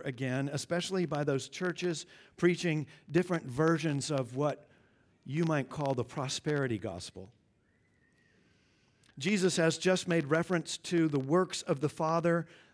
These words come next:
that have been done through him. Jesus consistently taught that he only did what the Father showed him, and he said only the words that the Father gave him to say. He's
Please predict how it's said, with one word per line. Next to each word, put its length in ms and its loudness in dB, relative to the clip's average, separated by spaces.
that 160 2
have 220 0
been 160 2
done 260 2
through 380 4
him. 560 2
Jesus 340 0
consistently 680 0
taught 500 -2
that 140 2
he 260 4
only 320 4
did 440 2
what 220 0
the 60 4
Father 360 0
showed 400 4
him, 400 4
and 240 -2
he 120 0
said 400 0
only 280 6
the 120 2
words 600 4
that 140 -2
the 100 0
Father 340 0
gave 280 0
him 180 0
to 100 -4
say. 480 -4
He's 260 -2